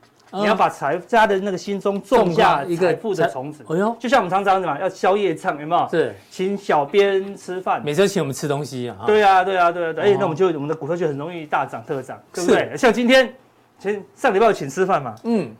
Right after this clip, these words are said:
Speaker 1: 对，我们不是请那个，我特地去买肯德基，有没有？
Speaker 2: 对，对，对，对。
Speaker 1: 哎，今天照例就涨停了。
Speaker 2: 照例涨停。
Speaker 1: 啊，对不对？哎，是不是有用？好，对不对？
Speaker 2: 嗯。
Speaker 1: 怎么种？第一，你说：“啊，我不可能整天去找到那么多人嘛。”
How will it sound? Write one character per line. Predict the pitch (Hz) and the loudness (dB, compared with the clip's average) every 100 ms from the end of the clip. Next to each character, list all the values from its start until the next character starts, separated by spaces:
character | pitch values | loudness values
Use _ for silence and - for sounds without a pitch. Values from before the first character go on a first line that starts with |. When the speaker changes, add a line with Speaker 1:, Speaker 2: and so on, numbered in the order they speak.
| _ | _
Speaker 1:
对， | 196 | -6
我 | 175 | -4
们 | 180 | -4
不 | |
是 | 208 | -6
请 | 185 147 135 | -6 -10 -6
那 | 160 | -6
个， | 156 143 139 131 123 - | -4 -6 -6 -8 -12 -14
我 | - 170 | -6 0
特 | 247 | 2
地 | 233 | 2
去 | 208 | 0
买 | 202 | -2
肯 | 160 202 160 | 0 0 2
德 | 180 202 | 4 2
基， | 202 214 | 2 -4
有 | 202 | -4
没 | 175 | 4
有？ | |
Speaker 2:
对， | 202 | 6
对， | 196 190 | 8 8
对， | 185 175 | 6 2
对。 | 165 143 104 262 | 0 -2 2 4
Speaker 1:
哎， | 233 - _ _ | 4 -2 _ _
今 | - | -4
天 | 208 226 220 | 0 0 2
照 | 254 202 | 4 4
例 | 226 190 | 2 0
就 | 175 | -2
涨 | 143 | -6
停 | 135 | -2
了。 | 202 | 2
Speaker 2:
照 | 180 | 2
例 | |
涨 | 151 120 | 2 -2
停。 | 113 | -4
Speaker 1:
啊， | 139 | 0
对 | 190 | 4
不 | |
对？ | 202 160 | 4 4
哎， | 151 | -2
是 | 202 | -4
不 | |
是 | 190 | -2
有 | 147 | 0
用？ | 175 - | 0 -2
好， | 139 143 | -6 -6
对 | |
不 | 175 | -4
对？ | 135 - | -6 -4
Speaker 2:
嗯。 | 220 | -2
Speaker 1:
怎 | 185 | 0
么 | |
种？ | 214 302 - - | 4 4 2 -6
第 | 240 240 | -4 -4
一， | 233 - _ _ _ _ _ _ _ - | -6 -14 _ _ _ _ _ _ _ -10
你 | 214 | 0
说 | 240 | 4
：“啊， | 233 | 6
我 | 185 | 4
不 | 233 | 0
可 | 220 | -2
能 | 170 170 | -2 -4
整 | 147 | -8
天 | 143 196 | -6 -4
去 | 214 | -6
找 | 202 147 | -4 -2
到 | 190 | -2
那 | |
么 | 175 | -4
多 | 160 160 | -2 -2
人 | 139 | -4
嘛。” | 110 | -10